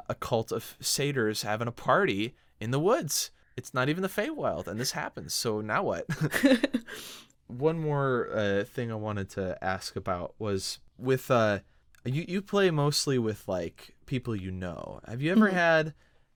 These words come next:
Speaker 1: inner, like, out-of-game conflicts with players that made it sorta hard to,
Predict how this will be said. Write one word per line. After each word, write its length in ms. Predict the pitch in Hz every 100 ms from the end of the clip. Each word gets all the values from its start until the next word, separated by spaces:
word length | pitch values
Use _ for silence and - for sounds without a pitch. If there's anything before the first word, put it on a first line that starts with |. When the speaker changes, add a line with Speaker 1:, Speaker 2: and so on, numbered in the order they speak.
| _ -
Speaker 1:
inner, 680 | 131 143 135 131 123 117 - _ 127
like, 220 | 117 - 123
out-of-game 600 | 139 143 117 110 110 113
conflicts 760 | - 104 101 - 123 - -
with 240 | 120 - -
players 460 | 127 120 120 120
that 200 | 101 -
made 260 | 104 101 101
it 120 | -
sorta 240 | - 101
hard 400 | 92 98 98 98
to, 380 | - 101 90 87